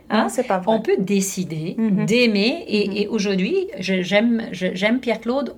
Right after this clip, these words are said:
Speaker 1: plus qu'avant. D-, donc, on peut à un moment donné, et, et vraiment, je peux dire, il y a vingt ans, je n'étais plus amoureuse du tout.
Speaker 2: Mhm.
Speaker 1: Et que cet amour peut revenir.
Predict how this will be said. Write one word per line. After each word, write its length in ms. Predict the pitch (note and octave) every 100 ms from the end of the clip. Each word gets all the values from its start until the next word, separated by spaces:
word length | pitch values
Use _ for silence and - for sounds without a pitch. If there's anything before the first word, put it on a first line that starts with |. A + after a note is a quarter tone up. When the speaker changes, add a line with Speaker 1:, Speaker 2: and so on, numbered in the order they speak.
| - - - - -
Speaker 1:
plus 320 | C4+ F#4 -
qu'avant. 500 | A#3+ - B3 A3 B3 - - - - -
D-, 80 | - -
donc, 300 | G#3+ B3 C#4+
on 120 | A3+ A3+
peut 160 | E4+
à 60 | E4
un 40 |
moment 220 | A#3 A#3
donné, 260 | A3+ A3+ A3+
et, 480 | D4 A3 A3 G#3 G3+
et 40 |
vraiment, 340 | F#3+ D4+ F#4+ G#3
je 120 | -
peux 160 | C#4+
dire, 300 | C4 C4+ D#4+ E4+
il 60 | A3+
y 60 | G#3
a 80 | G#3
vingt 300 | G3+ G3+ C4
ans, 100 | D#4
je 100 | G#3
n'étais 280 | G3 G3
plus 380 | F#3 - - F#4 F#4+
amoureuse 440 | F#3+ F3+ F#3+ B3 G3
du 120 | C4
tout. 220 | - A#3 - A3
Speaker 2:
Mhm. 120 | G#3 G3+ G3
Speaker 1:
Et 140 | A#3+ A#3+
que 100 | A#3
cet 220 | A#3 A3
amour 220 | A3+ F4
peut 120 | G3+
revenir. 840 | F3 E3 A3 B3 C4 B3+ A#3 G3